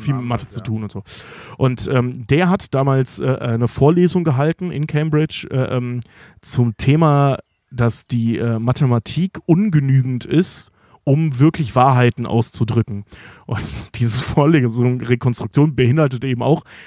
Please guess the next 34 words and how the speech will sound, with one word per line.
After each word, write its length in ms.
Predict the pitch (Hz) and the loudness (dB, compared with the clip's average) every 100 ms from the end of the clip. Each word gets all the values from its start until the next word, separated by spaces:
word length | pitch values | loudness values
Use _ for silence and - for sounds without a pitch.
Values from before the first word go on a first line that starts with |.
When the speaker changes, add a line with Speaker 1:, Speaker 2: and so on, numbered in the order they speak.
| - | -14
Speaker 1:
ein 240 | - 123 117 | -4 -2 2
wohl 200 | 127 127 | 4 4
relativ 400 | 127 180 175 - | 0 -2 -4 -4
heftiges 460 | 156 170 208 170 | -2 -2 -2 -2
Streitgespräch 840 | - - 135 - 127 - - 127 - | -2 0 0 0 -4 -4 -4 -4 -4
zwischen 280 | 135 123 135 | -6 -6 -4
ihm 280 | 165 196 208 - - | -2 -2 -6 -12 -2
und 280 | 143 131 | 0 0
Turing, 460 | - 190 127 147 202 _ _ - - _ | 2 4 4 4 -2 _ _ -20 -20 _
äh, 240 | - 127 123 | -2 2 2
wobei 260 | 123 127 127 | 2 2 2
Turing 360 | - 160 151 | 4 4 2
ihn 180 | - 170 | 0 -2
zur 140 | 170 135 | 0 2
Sau 180 | 127 143 | 4 2
gemacht 320 | 127 120 - | 2 0 0
hat, 120 | 127 | -4
dass 100 | 117 | -2
er 60 | 113 | -2
das, 280 | 113 110 - | -4 -6 -8
äh, 360 | 113 107 110 | -10 -8 -8
äh, 20 | 107 | -8
behauptet, 640 | 110 107 120 - 117 - | -4 -2 -2 -2 -8 -8
weil, 580 | - 104 101 76 98 92 | -8 -6 -6 -8 -8 -10
äh, 40 | - | -10
Turing 300 | - 110 107 | -6 -4 -4
meint, 200 | 104 104 | -6 -8
mit 100 | 107 | -8
Mathe 240 | 104 113 113 | -6 -6 -6
kannst 200 | 110 - | -8 -6
du 40 | |
jedes 240 | 107 117 - | -2 -2 -2
Problem 380 | 113 101 98 | -10 -10 -8
lösen. 280 | 98 85 85 | -8 -8 -12